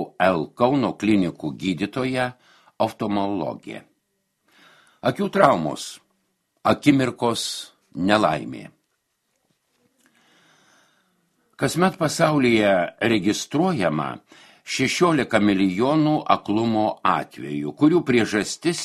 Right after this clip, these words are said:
yra akių traumos. Dėl traumos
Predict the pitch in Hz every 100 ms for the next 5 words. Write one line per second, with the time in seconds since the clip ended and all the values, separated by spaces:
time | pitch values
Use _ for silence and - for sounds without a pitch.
0 | 156 147 143 143 - - - - - 117
1 | 113 120 139 139 107 85 65 55 50 -
2 | - - _ _ _ _ _ _ _ -
3 | _ _ 92 143 135 143 175 180 156 120
4 | -